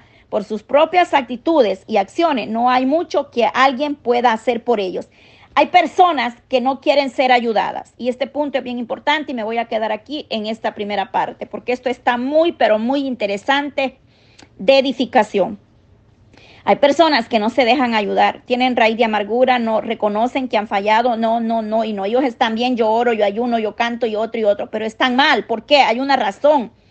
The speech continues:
Ya lo he dicho, las partes del sufrimiento o del, o por qué estés en una situación que estás. Ya lo he mencionado antes. Así es que escudriñemos nosotros. Si ellos se niegan a tomar responsabilidades en sus propias actitudes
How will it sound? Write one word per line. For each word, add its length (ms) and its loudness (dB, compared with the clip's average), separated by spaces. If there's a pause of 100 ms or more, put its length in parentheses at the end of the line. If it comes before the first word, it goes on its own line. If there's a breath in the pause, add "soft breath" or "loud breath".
(480 soft breath)
Ya 220 0
lo 100 4
he 60 2
dicho, 420 -4 (560)
las 240 -2
partes 400 2
del 120 -4
sufrimiento 800 -2
o 100 0
del, 200 -4
o 160 -2
por 180 -6
qué 80 -4
estés 420 2
en 140 -4
una 140 0
situación 520 -4
que 100 -10
estás. 380 -6 (380)
Ya 140 4
lo 80 2
he 40 0
mencionado 580 0
antes. 380 -4 (920)
Así 280 0
es 120 -4
que 80 2
escudriñemos 720 0
nosotros. 560 -4
Si 220 0
ellos 220 2
se 140 0
niegan 440 2
a 80 -4
tomar 220 -2
responsabilidades 840 0
en 120 -8
sus 120 -8
propias 300 -4
actitudes 560 -4